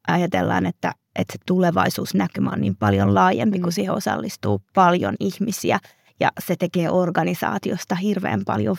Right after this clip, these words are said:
Speaker 1: fiksumman.
Speaker 2: Mm.
Speaker 1: Iso määrä ihmisiä pääsee osallistumaan.
Speaker 2: Tuosta mä voisinkin mennä näihin signaaleihin ja niiden keruuseen.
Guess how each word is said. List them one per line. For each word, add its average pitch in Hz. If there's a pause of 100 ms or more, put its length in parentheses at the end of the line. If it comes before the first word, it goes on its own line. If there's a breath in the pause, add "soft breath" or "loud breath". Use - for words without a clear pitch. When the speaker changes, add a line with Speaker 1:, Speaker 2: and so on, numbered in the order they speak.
Speaker 1:
fiksumman. 110 (200)
Speaker 2:
Mm. 180 (440)
Speaker 1:
Iso 185
määrä 165
ihmisiä 208 (120)
pääsee -
osallistumaan. 277 (600)
Speaker 2:
Tuosta 269
mä 190
voisinkin 208
mennä 226
näihin 202
signaaleihin 208
ja 196
niiden 196
keruuseen. 190